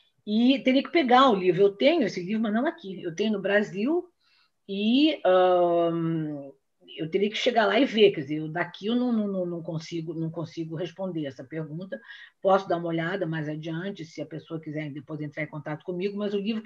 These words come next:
eu tenho um exemplar só, que tá no Brasil, não tá aqui. E eu não tenho arquivo porque eu não, não, não era época de computador. Então, eu, eu não tenho esse arquivo, quer dizer, não, não é que eu possa publicar, mas eu não tenho esse arquivo.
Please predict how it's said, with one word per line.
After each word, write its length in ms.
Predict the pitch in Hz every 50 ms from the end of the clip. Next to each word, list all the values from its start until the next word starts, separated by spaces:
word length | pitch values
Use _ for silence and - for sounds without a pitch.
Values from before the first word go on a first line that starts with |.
| - - 202 196 220 -
eu 180 | 233 233 226 233
tenho 180 | 294 285 277
um 80 | 285 311
exemplar 540 | 320 285 269 240 226 - 190 180 175 - -
só, 120 | 135 127 - _ _ _ _ _ -
que 80 | 165
tá 120 | 160 185 185
no 80 | 190
Brasil, 360 | 185 190 196 196 160 160 156
não 140 | 151 156 151
tá 80 | - 165
aqui. 240 | 160 160 - 131 _ _ _ _ _ _ _ _ _ _ _ _ _ _ _ _ - - - - - - - - - -
E 160 | 202 208 208
eu 100 | 208 214
não 140 | 220 226 220
tenho 160 | 247 240 240
arquivo 420 | 247 240 - - 233 240 240 262
porque 160 | 214 208 - 262
eu 60 | 247
não, 200 | 247 254 247 220
não, 200 | 220 208 180 185
não 220 | 196 196 190 165 208
era 200 | 202 208 226 226
época 220 | 185 170 - 170
de 80 | - -
computador. 540 | - 160 139 - - 151 143 - 127 123 - _ _ _ _ _ _ _ _ _ -
Então, 360 | 143 127 170 170 190 208 214
eu, 200 | 180 185 196 202
eu 120 | 190 190
não 160 | 196 196 185 190
tenho 200 | 220 220 214 180
esse 140 | 156 -
arquivo, 540 | 165 151 - - - - 156 139 117 113 113 -
quer 100 | - 123
dizer, 180 | 113 127 127
não, 200 | 131 135 131 131
não 180 | 127 131 131 139
é 160 | 156 165 160
que 100 | 160 -
eu 60 | 131
possa 380 | - - 143 131 - 143 113 _ _
publicar, 460 | - 135 131 131 120 - 143 139 139 131
mas 140 | 123 143
eu 60 | 151 160
não 160 | 190 185 175
tenho 220 | 180 202 180 160
esse 140 | - - 143
arquivo. 300 | 135 - _ - 117